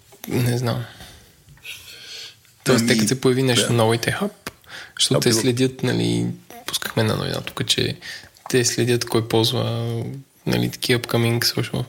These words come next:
Speaker 1: networks и някой като набере много скорост и те хоп, веднага го купуват.
Speaker 2: Ами, аз не мисля, че ние...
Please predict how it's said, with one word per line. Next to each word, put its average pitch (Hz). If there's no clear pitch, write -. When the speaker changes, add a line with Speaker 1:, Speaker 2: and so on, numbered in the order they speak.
Speaker 1:
networks 123
и 127
някой 127
като -
набере 123
много 127
скорост 123
и -
те 120
хоп, -
веднага 123
го 120
купуват. -
Speaker 2:
Ами, 110
аз 143
не 156
мисля, -
че -
ние... 123